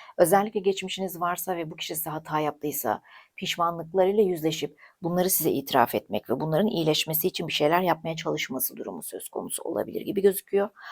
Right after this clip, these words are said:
Hayır, geçmişiniz yoksa da, e, dediğim gibi bu kişi şu an için gelmiyor, gelmek istiyor ama gelmiyor gibi bir durum var ya. Evet, bu durum size yaşattığı ve hissettirdiği durum,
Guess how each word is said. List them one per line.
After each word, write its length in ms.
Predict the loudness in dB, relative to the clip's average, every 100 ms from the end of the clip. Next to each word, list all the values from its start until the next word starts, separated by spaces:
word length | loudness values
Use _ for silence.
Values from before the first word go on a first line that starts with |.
| -16 2
Hayır, 220 | 6 6
geçmişiniz 600 | 2 -4 -6 -6 -4 -2
yoksa 380 | -2 -2 -4 2
da, 280 | 6 6 4 -12 -20 -20 -4
e, 320 | 4 6 6 4
dediğim 240 | 0 0
gibi 340 | -2 4 4 4
bu 80 | -2
kişi 180 | -6
şu 120 | -4 -4
an 100 | -4
için 220 | -8 2
gelmiyor, 640 | 6 6 6 -2 -2 -2
gelmek 460 | 2 2 2 -4 -6
istiyor 240 | -8 -6
ama 60 | 0
gelmiyor 460 | 4 4 2 -4
gibi 140 | -6 -6
bir 40 |
durum 260 | -4 -2 2
var 140 | 2
ya. 200 | 4 0 -2 -20 -18 0
Evet, 220 | 2 2
bu 180 | -2 -2
durum 280 | 0 0 -2
size 220 | -2 -2
yaşattığı 460 | -2 -4 -8 -2 0
ve 80 |
hissettirdiği 680 | 0 -2 -6 -6 -6 -2 -2
durum, 260 | -4 -8